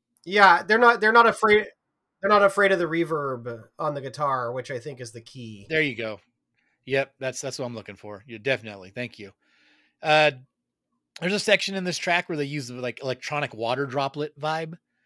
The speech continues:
Speaker 2: And I always like it when there is any kind of effect that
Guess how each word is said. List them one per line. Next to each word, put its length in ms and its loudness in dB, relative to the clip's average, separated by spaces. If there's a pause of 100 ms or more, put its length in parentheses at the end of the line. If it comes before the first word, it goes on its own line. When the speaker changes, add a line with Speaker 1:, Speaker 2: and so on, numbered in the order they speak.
(380)
Speaker 2:
And 360 -6
I 140 2
always 300 0
like 260 -4
it 180 -8 (120)
when 580 -8
there 420 -6
is 240 -14
any 160 -8
kind 200 -6
of 60 -6
effect 320 -10
that 120 -14